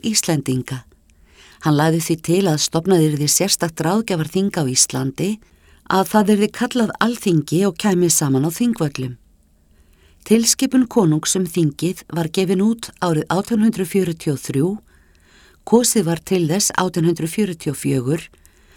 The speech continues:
og í fyrsta sinn kom það saman árið átján hundrað fjörutíu og fimm. Ekki að vísu á Þingvöllum, heldur í Reykjavík. Embættismönnum konungs hafði litist betur á þann þingstað.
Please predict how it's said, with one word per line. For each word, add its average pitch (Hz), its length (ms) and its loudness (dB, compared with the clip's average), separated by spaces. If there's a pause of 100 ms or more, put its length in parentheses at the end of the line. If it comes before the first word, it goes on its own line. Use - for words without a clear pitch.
(240)
og 208 140 6
í - 60 4
fyrsta 254 360 -2
sinn 202 320 2
kom 175 240 0
það 147 160 -2
saman 185 460 0 (100)
árið 151 240 -2
átján 208 360 0
hundrað 226 260 -4
fjörutíu 175 420 -2
og - 80 -10
fimm. 123 240 -4 (1500)
Ekki 247 320 -2
að 208 160 0
vísu 208 240 2
á 214 80 0
Þingvöllum, 170 640 -2 (240)
heldur 160 320 -2
í 220 160 2
Reykjavík. - 560 -6 (1400)
Embættismönnum 220 800 2
konungs 143 640 -2
hafði 175 300 0
litist 214 340 -2
betur 233 320 -2
á 165 80 -4
þann 208 240 0
þingstað. - 720 -6